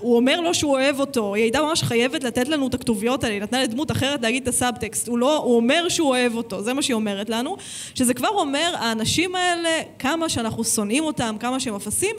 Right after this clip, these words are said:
עם הילד הזה הם עשו עבודה טובה. דאדלי כנראה יהיה בן אדם סבבה, הוא יהיה מהאנשים האלה שכאילו יספרו לחברים שלהם, "כן, הייתי ילד נוראי, הייתי ילד מגעיל",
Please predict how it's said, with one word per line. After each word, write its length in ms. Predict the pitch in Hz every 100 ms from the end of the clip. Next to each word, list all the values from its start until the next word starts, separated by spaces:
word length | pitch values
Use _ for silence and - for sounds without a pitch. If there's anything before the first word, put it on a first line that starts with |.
| - - 254
עם 140 | 247
הילד 380 | 226 269 427 285
הזה 220 | 226 214 370
הם 100 | 226
עשו 280 | - 320 330
עבודה 300 | 208 214 269
טובה. 340 | 226 190 202 - - - - 208
דאדלי 300 | 233 392 427
כנראה 260 | 339 220 254
יהיה 220 | 262 277
בן 120 | 254 214
אדם 380 | 202 254 285 269 -
סבבה, 540 | - - 220 226 208 - -
הוא 120 | - 233
יהיה 120 | 285
מהאנשים 480 | 330 247 - 269 285
האלה 240 | 277 285
שכאילו 560 | 277 247 240 254 262 233
יספרו 320 | 226 220 262
לחברים 320 | 285 220 254
שלהם, 140 | 254 -
"כן, 200 | 247 240
הייתי 200 | 233 247
ילד 320 | 226 262 220
נוראי, 380 | 214 196 220 220
הייתי 240 | 202 240
ילד 240 | 240 254 208
מגעיל", 360 | 202 214 381